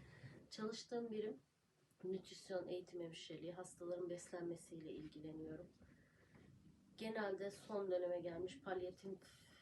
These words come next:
palyatif servisinde ve, e, yoğun bakımda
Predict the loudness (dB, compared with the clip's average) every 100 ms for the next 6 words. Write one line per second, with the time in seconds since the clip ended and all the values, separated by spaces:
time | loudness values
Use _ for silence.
0 | -16 -16 -18 -6 2 2 2 -6 -6 -4
1 | -4 -6 -8 -2 0 0 -2 -8 -20 -20
2 | -20 _ -4 -2 -2 -2 -6 -8 -20 _
3 | -20 -16 -4 2 6 6 4 0 -4 -4